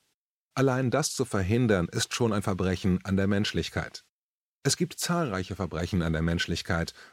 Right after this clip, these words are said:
die aber als solche gar nicht wahrgenommen werden, weil die Menschen mit und durch das System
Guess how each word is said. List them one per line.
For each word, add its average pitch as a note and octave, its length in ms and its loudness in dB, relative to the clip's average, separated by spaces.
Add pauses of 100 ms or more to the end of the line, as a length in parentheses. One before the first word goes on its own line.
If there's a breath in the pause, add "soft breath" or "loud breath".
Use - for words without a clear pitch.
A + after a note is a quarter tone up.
die C3+ 120 4
aber C3 160 0
als C#3 180 -2
solche C#3+ 320 0
gar G#2+ 220 0
nicht A#2 200 -4
wahrgenommen F#2+ 580 2
werden, F#2+ 360 4 (220 loud breath)
weil B2+ 120 2
die C#3+ 120 2
Menschen C3+ 360 0
mit C3+ 200 -2
und C#3 240 -2
durch D3 180 2
das C#3 160 -2
System A#2+ 560 0